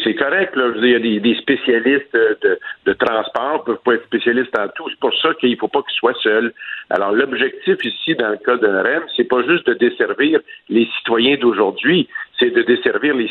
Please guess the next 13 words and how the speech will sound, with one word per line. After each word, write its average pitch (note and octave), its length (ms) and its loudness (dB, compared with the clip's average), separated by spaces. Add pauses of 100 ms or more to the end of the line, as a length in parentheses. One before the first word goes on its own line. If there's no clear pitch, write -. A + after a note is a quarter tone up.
citoyens A2+ 480 2
de A2+ 100 2
demain. B2 440 2
Le G#2+ 240 2
rem, B2+ 500 0
comme, G2+ 300 -4
comme F#2 200 -2
le F#2+ 120 -2
métro, D#3 500 0
des, G2+ 160 0
des F#2+ 140 -4
transports A#2 520 -4
structurants, G#2 560 -4